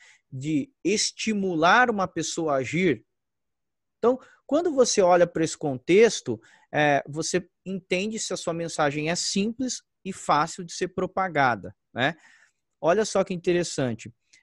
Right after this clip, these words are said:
Pra que você identifique e compreenda essa fixação, você precisa entender como que isso acontece. Então, vamos dar exemplo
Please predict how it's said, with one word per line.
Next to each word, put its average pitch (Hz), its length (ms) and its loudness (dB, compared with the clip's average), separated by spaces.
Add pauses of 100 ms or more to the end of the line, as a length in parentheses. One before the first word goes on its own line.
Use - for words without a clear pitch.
(200)
Pra 208 140 4
que 214 120 -12
você 208 680 2 (100)
identifique 170 1080 -2
e 156 100 -6
compreenda 175 960 4
essa 147 260 2
fixação, 147 920 0 (800)
você 160 260 2
precisa 185 840 0 (520)
entender 185 920 4 (640)
como 233 320 2
que 208 320 -2
isso 208 200 -2
acontece. 160 760 0
Então, 214 260 0
vamos 247 340 -2 (460)
dar 196 440 0
exemplo 214 640 -2